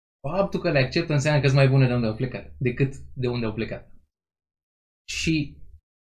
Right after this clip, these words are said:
și din, din, din muncă și din, uh, din produs, uh, valoare, așa crește bogăția unei economii.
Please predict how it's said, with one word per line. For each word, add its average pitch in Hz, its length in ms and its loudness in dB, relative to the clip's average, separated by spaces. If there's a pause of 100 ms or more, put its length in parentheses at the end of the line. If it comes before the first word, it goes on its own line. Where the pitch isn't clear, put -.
(100)
și 151 120 -2
din, 147 460 4
din, 131 400 2
din 123 200 0
muncă 165 540 4
și 127 260 0
din, 123 280 2
uh, 113 580 2 (180)
din 135 160 6
produs, 135 540 4
uh, 117 380 -2
valoare, 120 680 0 (140)
așa 135 340 2
crește 139 540 0
bogăția 113 880 0 (400)
unei 131 420 6
economii. 120 680 -2